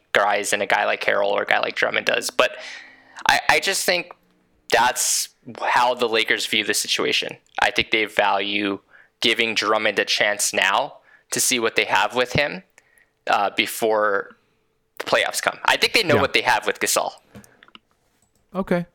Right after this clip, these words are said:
Speaker 2: interesting. I just think it's also interesting that Trez has been struggling since the arrival of Andre Drummond.
Speaker 1: So how would you,
Speaker 2: Like
Speaker 1: uh,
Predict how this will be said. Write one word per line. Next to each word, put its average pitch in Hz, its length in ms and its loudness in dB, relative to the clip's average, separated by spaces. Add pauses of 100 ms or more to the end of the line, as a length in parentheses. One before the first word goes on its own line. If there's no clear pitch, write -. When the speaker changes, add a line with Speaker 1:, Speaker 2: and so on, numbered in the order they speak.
Speaker 2:
interesting. 131 500 0
I 139 120 4
just 151 120 -8
think 165 160 2
it's 143 140 0
also 143 240 2
interesting 123 300 -2
that 104 160 0
Trez 120 260 2
has 98 160 -4
been 101 240 -2 (100)
struggling 101 540 -2
since - 500 -4
the 110 120 0
arrival 98 440 0
of 90 140 -2
Andre 92 300 -4
Drummond. 82 340 -12 (220)
Speaker 1:
So - 140 2
how 208 180 2
would 220 180 0
you, 220 80 0
Speaker 2:
Like 202 160 0
Speaker 1:
uh, 147 100 2